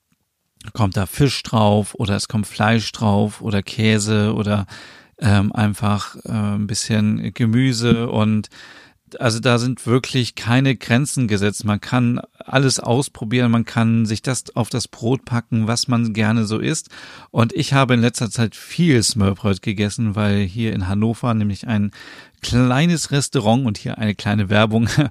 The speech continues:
<laughs> in der Markthalle in Hannover aufgemacht hat und dort gibt es selbstgemachtes Smørbrød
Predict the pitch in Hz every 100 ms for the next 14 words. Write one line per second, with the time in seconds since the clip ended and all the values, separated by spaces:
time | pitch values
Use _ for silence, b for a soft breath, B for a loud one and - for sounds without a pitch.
0 | - - - _ - 131 120 104 131 -
1 | 131 127 - 123 107 110 117 123 123 117
2 | - 139 - 117 98 101 107 - 107 104
3 | 104 - 110 - 95 107 101 - 110 104
4 | - - 113 104 - 107 104